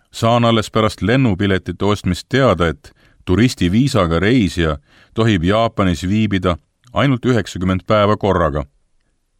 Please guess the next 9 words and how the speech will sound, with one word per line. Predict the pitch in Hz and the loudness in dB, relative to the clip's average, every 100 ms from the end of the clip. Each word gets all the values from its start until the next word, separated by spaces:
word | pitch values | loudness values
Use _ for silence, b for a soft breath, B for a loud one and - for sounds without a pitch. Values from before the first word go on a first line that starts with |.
| - | -8
Ja | 87 | 0
juhtumisi | 98 117 - 113 110 101 92 - - | 2 2 2 0 0 -2 -4 -8 -2
on | 98 90 | -2 0
see | 95 | 0
mu | 87 82 | 2 0
reisi | 101 147 120 98 | 0 0 0 -4
täpne | - - - 123 | -4 -4 -4 -8
kestus. | 117 80 71 - 71 - - _ _ _ _ _ _ _ _ _ _ _ _ _ _ _ 87 | -4 -4 -4 -8 -12 -12 -20 _ _ _ _ _ _ _ _ _ _ _ _ _ _ _ 0
Guugeldan | 127 190 180 147 143 127 | 2 2 2 0 2 0